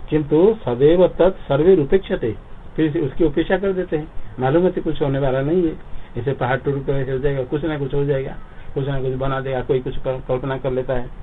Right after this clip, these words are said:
कुछ नहीं होता है, उपेक्षा कर देते हैं। इसी प्रकार नाम रूप उपेक्षा,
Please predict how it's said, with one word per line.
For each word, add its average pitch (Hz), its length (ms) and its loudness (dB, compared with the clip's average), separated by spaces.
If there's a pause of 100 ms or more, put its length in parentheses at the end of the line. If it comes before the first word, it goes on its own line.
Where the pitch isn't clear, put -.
(300)
कुछ 127 180 -4
नहीं 139 140 0
होता 156 220 -2
है, 117 60 -2
उपेक्षा 113 340 -4
कर 151 160 -6
देते 117 280 -6
हैं। 101 160 -2 (460)
इसी 143 200 0
प्रकार 151 360 4
नाम 123 340 4
रूप 117 240 -2 (240)
उपेक्षा, - 420 -4